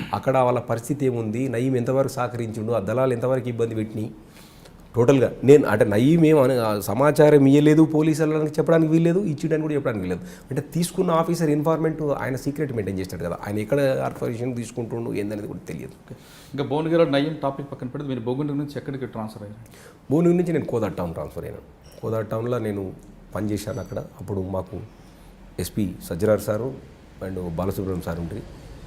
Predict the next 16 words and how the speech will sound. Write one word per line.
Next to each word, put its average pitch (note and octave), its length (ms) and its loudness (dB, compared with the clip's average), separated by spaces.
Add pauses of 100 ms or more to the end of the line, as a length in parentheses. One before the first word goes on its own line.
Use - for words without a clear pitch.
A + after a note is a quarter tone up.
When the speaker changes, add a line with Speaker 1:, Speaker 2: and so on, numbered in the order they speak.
(240)
Speaker 1:
నేను G2 180 -4
ఆడ F#2 140 -4
మంచి F#2+ 560 -4 (180)
ఫ్యాక్షన్ - 320 -8
చేశాను. F2+ 220 -12
Before G#3+ 300 8
that F#3 180 2
భువనగిరి, B2+ 440 2
మీరంటే A#2+ 460 0
ఎక్స్ట్రీమిస్ట్ - 500 -6
మీదనే C#3+ 180 2
కాన్సంట్రేషన్, B2+ 720 -4
before E3+ 220 4
that E3+ 160 4
భువనగిరి D3+ 360 0
నేను C#3 260 0